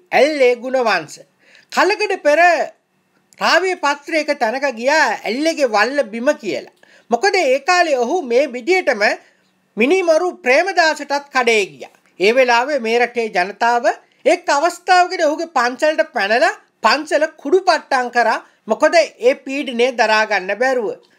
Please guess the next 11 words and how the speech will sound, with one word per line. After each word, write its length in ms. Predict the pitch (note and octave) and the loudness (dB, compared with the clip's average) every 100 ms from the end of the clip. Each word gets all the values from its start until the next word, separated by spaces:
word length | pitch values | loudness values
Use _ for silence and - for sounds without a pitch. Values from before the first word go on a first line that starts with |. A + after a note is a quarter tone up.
| _ _ _ | _ _ _
ඒ 120 | F#3 | -2
කාලේ 380 | G3+ A#3+ A3+ C4 | 0 2 2 2
එල් 180 | G#3+ G3+ | 0 0
ඒ 120 | A3+ | -4
ගුණවංශ 480 | G#3 G#3+ G#3+ G#3+ G3+ G#3+ | -4 -4 -2 -4 -6 -6
කියපු 260 | G#3+ G3+ | -4 -4
කාරණේ 520 | G#3 G3 F#3 G3 G#3+ G#3 | 0 0 0 -2 -8 -2
තමයි 500 | C4 C4+ A3 F#3+ G#4+ _ _ _ _ _ _ _ _ - | 0 2 0 -2 -10 _ _ _ _ _ _ _ _ -10
උතුරේ 360 | B3+ G4+ G4 F#4+ | -2 0 2 0
යුද්ධයට 520 | B3 B3+ A3+ F#4 D#4+ | -2 -6 -2 0 2
යෑම 320 | D#4 C#4+ E4+ | 0 2 2